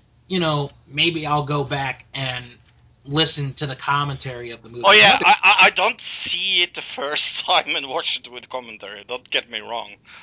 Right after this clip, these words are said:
Speaker 1: Right.
Speaker 2: But, but, for example, I will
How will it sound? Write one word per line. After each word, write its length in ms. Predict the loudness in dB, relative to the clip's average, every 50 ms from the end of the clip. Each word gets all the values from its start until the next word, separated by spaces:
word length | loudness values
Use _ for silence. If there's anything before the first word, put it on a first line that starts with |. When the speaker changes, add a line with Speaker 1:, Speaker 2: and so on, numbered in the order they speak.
| -12 _
Speaker 1:
Right. 360 | -2 0 0 0 -2 -2 -10 -6 _
Speaker 2:
But, 300 | -2 -2 -2 -2 -10 -20 _
but, 80 | _ -12
for 160 | -8 -6 -6
example, 500 | -6 -2 0 2 2 2 0 -4 -6 -6
I 100 | -6 -6 -8 -6 -4
will 200 | -4 -4 -4 -10